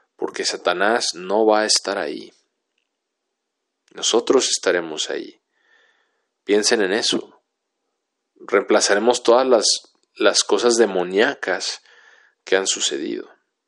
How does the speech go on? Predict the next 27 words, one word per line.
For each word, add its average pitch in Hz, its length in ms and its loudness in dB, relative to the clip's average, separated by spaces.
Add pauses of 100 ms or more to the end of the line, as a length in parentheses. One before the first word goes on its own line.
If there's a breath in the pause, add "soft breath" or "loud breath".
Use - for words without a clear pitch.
(420 loud breath)
Nos 95 200 -6
desharemos 98 560 2
de 110 120 6
ella 120 200 6
y 107 140 -2
enseñaremos 95 600 -2
la 120 120 4
verdad, 101 460 4
y 98 80 -6
va 95 100 2
a 92 60 -2
ser 123 260 4
algo 135 280 4
asombroso 90 600 -2
de 85 80 -2
verdad. 82 400 -8 (4000 soft breath)
Dice 110 460 2
en 113 60 0
el 104 140 4
verso 104 260 2
tres, 127 280 4
"Él 117 100 4
nos 143 180 4
enseñará 117 640 2
de 139 100 2
sus - 240 0
caminos, 104 800 -4